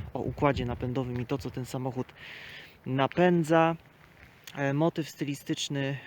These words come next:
em, powtarzający się również w tylnych lampach. Muszę powiedzieć, że ten samochód wygląda naprawdę nieźle. Nie są to jakieś, e,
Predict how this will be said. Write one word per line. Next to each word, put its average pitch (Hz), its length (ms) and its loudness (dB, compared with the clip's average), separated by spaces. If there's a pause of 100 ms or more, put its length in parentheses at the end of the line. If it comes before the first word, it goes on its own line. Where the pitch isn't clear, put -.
(140)
em, 135 760 -4 (300)
powtarzający 151 840 0
się 135 160 -4
również 127 340 -4
w - 120 -14
tylnych 131 420 -4
lampach. 127 600 -4 (760)
Muszę 208 180 -4
powiedzieć, 165 400 -2
że 151 100 0
ten 160 160 0
samochód 147 420 -2
wygląda 135 420 -2
naprawdę 127 480 -2
nieźle. 143 680 0 (180)
Nie 190 220 4
są 185 180 -2
to 143 120 -2
jakieś, 147 480 0
e, 135 260 2